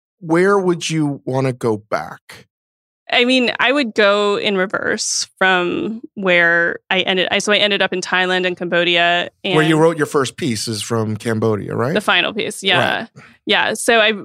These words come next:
Speaker 2: I was in Cambodia for about a week in this seaside town called Kep, just sort of chilling and writing.
Speaker 1: So I was in Cambodia when you were in Cambodia.
Speaker 2: Really?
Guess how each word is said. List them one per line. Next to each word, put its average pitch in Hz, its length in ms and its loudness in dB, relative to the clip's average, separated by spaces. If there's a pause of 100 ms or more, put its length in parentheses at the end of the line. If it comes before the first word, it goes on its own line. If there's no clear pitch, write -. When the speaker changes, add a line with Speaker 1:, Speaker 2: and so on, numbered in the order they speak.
(160)
Speaker 2:
I 226 40 2
was 202 300 -2
in 220 320 0
Cambodia 180 640 0
for 175 420 0
about 170 260 0
a 170 140 -4 (140)
week 185 880 -6
in 185 400 0
this - 400 -4 (280)
seaside 190 460 2
town 170 220 0
called - 240 -4
Kep, - 240 -4 (520)
just - 200 -4
sort 180 160 0
of 170 180 -2
chilling 165 460 -2
and - 240 -6 (180)
writing. 170 720 0
Speaker 1:
So 151 240 0
I 165 180 2
was 180 260 2
in 170 120 0
Cambodia 143 500 2
when 123 160 0
you 135 80 2
were 143 140 4
in 127 80 0
Cambodia. 110 480 -2
Speaker 2:
Really? 523 460 4